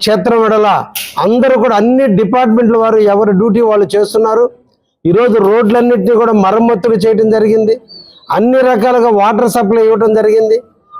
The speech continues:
ప్రధానంగా ఈ రెండు గ్రామాలకు సంబంధించిన స్ట్రీట్ లైట్స్ కూడా వేయటానికి అధికారులు సన్నద్ధమవడం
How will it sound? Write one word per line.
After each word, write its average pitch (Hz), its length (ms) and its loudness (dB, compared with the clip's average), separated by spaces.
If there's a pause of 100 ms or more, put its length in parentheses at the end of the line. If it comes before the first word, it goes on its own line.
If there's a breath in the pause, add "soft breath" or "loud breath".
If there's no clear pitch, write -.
(100)
ప్రధానంగా 254 540 0
ఈ 240 120 0
రెండు 220 240 2 (100)
గ్రామాలకు 247 460 0
సంబంధించిన 226 600 0
స్ట్రీట్ 220 400 -2
లైట్స్ 226 240 0
కూడా 226 280 0
వేయటానికి 214 520 0 (480)
అధికారులు 220 500 0
సన్నద్ధమవడం 208 680 0